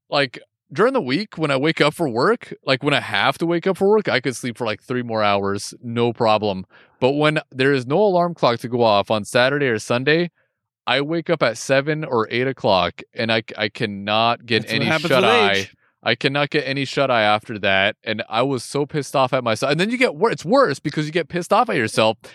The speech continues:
Speaker 1: and then you're trying to force yourself to sleep,
Speaker 2: And
Speaker 1: and
Speaker 2: you
Speaker 1: you can't
Speaker 2: can't.
Speaker 1: fall asleep because you're trying to force yourself to find that comfortable position, but you can't find it.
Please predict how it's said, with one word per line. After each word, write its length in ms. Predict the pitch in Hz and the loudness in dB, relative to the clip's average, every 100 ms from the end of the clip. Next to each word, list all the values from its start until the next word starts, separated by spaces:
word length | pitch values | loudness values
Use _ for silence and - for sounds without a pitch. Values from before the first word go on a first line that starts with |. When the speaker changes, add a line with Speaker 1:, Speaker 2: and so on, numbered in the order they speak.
| - | -8
Speaker 1:
and 100 | 156 | -6
then 80 | 165 | -4
you're 100 | 165 | -4
trying 180 | 165 170 | -2 -2
to 40 | 131 | -2
force 380 | - 214 294 233 | 0 2 2 0
yourself 320 | 156 135 110 | -2 -2 -2
to 80 | - | -6
sleep, 320 | - 117 117 _ _ _ | -4 -4 -6 _ _ _
Speaker 2:
And 100 | 156 | 0
Speaker 1:
and 60 | 151 | 0
Speaker 2:
you 80 | 180 | 0
Speaker 1:
you 80 | 170 | 0
can't 120 | 151 | 0
Speaker 2:
can't. 220 | 190 120 | 0 -2
Speaker 1:
fall 280 | - 214 254 | 2 4 4
asleep 280 | - 131 131 | 2 0 0
because 240 | 139 147 | -6 -4
you're 80 | 160 | -2
trying 120 | 170 | -2
to 60 | 151 | -2
force 320 | 190 262 277 | 0 0 0
yourself 360 | 165 - 123 123 | -4 0 2 0
to 100 | 135 | 0
find 180 | 160 151 | 0 0
that 140 | 127 | -2
comfortable 340 | 165 165 175 | -2 -2 -4
position, 420 | 147 135 196 185 135 | -2 0 -2 -2 -4
but 100 | 135 | -4
you 80 | |
can't 280 | 123 170 165 | -2 -2 -2
find 240 | 175 214 | 0 0
it. 140 | 156 | 0